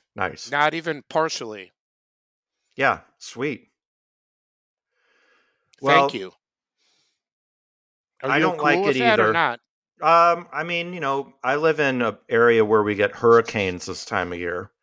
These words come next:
Speaker 1: So, you know, contrary to what you would think with all the extreme weather, we haven't gotten any,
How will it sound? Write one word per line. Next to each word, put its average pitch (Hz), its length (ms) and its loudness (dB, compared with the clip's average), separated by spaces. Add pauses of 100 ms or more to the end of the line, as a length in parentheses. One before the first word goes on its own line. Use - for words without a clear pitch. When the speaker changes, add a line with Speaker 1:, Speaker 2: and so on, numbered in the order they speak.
(460)
Speaker 1:
So, 92 540 0 (1040)
you 107 100 -8
know, 92 320 -6
contrary 123 520 0
to 113 80 2
what 110 180 4
you 101 100 -4
would 101 140 -4
think 123 460 -4 (120)
with - 200 -14
all 104 200 2
the 98 140 -4
extreme 98 480 -6
weather, 101 320 2
we 95 160 -4
haven't 98 300 -4
gotten 101 320 -2
any, 90 340 -14